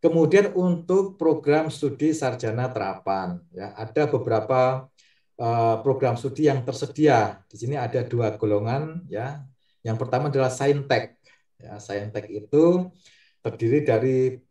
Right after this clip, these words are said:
banyak prodi ya, ada manajemen informasi kesehatan, teknologi rekayasa mesin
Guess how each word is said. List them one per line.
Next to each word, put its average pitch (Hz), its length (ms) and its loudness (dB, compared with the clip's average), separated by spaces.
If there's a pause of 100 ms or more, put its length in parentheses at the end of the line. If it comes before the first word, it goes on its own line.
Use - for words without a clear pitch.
(120)
banyak 135 480 -2
prodi 127 480 -2
ya, 113 320 -8
ada 107 240 -2
manajemen 113 560 -4
informasi 123 560 -4
kesehatan, 117 800 0 (400)
teknologi 123 640 2
rekayasa 123 560 2
mesin 143 720 6